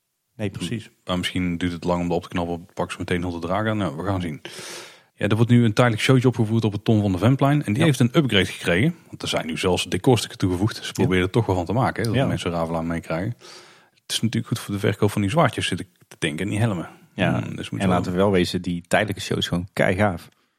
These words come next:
Speaker 2: Nou, ik heb de nieuwe, eh, ge-, meer geüpgrade variant
Speaker 1: Mhm.
Speaker 2: dus niet gezien met de decorstukken. Maar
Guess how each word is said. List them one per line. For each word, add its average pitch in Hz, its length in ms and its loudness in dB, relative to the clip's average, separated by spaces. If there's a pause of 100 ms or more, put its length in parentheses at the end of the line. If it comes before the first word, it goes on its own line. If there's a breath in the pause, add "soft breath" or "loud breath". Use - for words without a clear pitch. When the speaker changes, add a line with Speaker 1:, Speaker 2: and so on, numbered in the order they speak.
(440)
Speaker 2:
Nou, 113 160 2
ik 135 100 2
heb 123 140 4
de 120 120 6
nieuwe, 120 380 6
eh, 95 240 -2
ge-, 92 100 -2
meer 95 320 2
geüpgrade 101 480 2
variant 92 220 2
Speaker 1:
Mhm. 95 80 6
Speaker 2:
dus 101 100 4
niet 98 80 4
gezien 90 180 0
met 87 100 0
de 87 80 0
decorstukken. 90 640 0
Maar 113 160 2